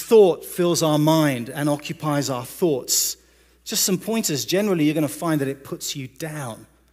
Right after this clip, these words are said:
that it oppresses, that when you have this thought, when it fills your mind, there is no positive way forward, that you feel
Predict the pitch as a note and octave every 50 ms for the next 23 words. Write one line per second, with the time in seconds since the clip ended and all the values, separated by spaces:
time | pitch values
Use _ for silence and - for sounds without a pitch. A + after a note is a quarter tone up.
0 | _ _ _ _ _ _ _ _ _ _ _ _ _ _ _ _ _ - D#3 D#3
1 | D3 D3 C#3 C#3 - - - - F#3+ F#3 - - - D3+ C3+ - - - - -
2 | - - _ _ _ _ _ _ _ _ _ _ _ _ _ _ - F#3 F#3 F3+
3 | G3 G3 F3+ F3 F3+ D#3+ C#3 E3+ A#3 C4 A#3+ F3+ E3 E3 F#3 D#3+ - - - -
4 | A3+ G#3+ G3 F3 E3+ D3+ D#3+ E3 - - - A#3 A#3+ G#3 D3+ F#3 F3+ E3+ F3 F#3+
5 | F#3+ F#3+ F3 D#3+ E3+ F3+ F3 F3 E3+ - F3+ G3 A3 C4+ D4 D4+ - - - -
6 | - - - - C4 C4+ A#3+ A3+ G#3 D3 D3 D#3 C3+ C#3 E3 F#3 G3 G3+ G3+ G3
7 | G3 - - - - - A3 A#3+ B3 A3+ E3+ B2 - - - D3+ E3 F3 G3 A3
8 | F#3+ G#3 F#3+ - - G3+ A3+ A3 G#3+ G#3+